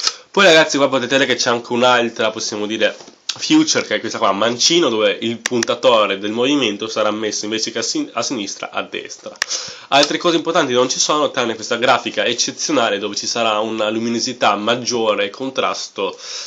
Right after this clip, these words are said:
nel gioco, quindi una grafica migliorata. Ok, ragazzi, andiamo un pochino a vedere, eh, le impostazioni, dove ci, andiamo su nuovo e in avanzato ci saranno le solite feature che siano nel vecchio aggiornamento, ma dovranno implementare la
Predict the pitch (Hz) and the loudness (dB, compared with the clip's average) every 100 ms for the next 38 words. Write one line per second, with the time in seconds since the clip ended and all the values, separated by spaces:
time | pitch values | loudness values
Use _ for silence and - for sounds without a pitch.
0 | - 107 104 104 110 101 107 113 110 113 | -8 -2 0 2 2 2 0 -4 -2 -2
1 | 110 101 87 - 90 - 104 98 85 69 | -2 -4 -6 -6 -8 -6 -10 -8 -8 -8
2 | 64 - - _ - - - - - - | -10 -14 -20 _ -12 -10 -12 -6 -2 0
3 | 196 175 123 120 156 165 151 143 131 135 | 2 4 4 2 2 2 2 0 0 2
4 | 135 123 117 117 113 110 110 107 104 104 | 4 4 2 2 0 0 2 2 2 0
5 | 98 - 139 143 139 165 - 196 220 190 | -6 -4 -2 -2 -2 -2 0 0 2 0
6 | - 117 117 110 - 113 113 127 143 151 | -6 -2 0 0 -4 -2 0 0 0 -2
7 | 156 120 113 104 107 113 127 120 113 120 | 2 4 4 2 -2 0 0 2 0 0
8 | 127 123 120 104 - 110 110 120 113 123 | -2 0 2 2 2 -2 -4 -4 0 2
9 | 110 110 113 - 113 101 117 - - 101 | 2 0 -2 -2 -2 -2 -4 -6 -4 -6
10 | - 113 107 - 104 101 101 98 98 107 | -8 -8 -8 -4 -4 -4 -6 -6 -8 -4
11 | 107 151 127 101 98 - - - - 139 | 0 2 0 -2 -8 -8 -10 -12 -6 2
12 | 127 156 131 110 113 113 123 135 135 107 | 4 4 4 4 2 -2 -2 -2 -2 2
13 | 95 98 98 101 95 | 2 2 0 0 -2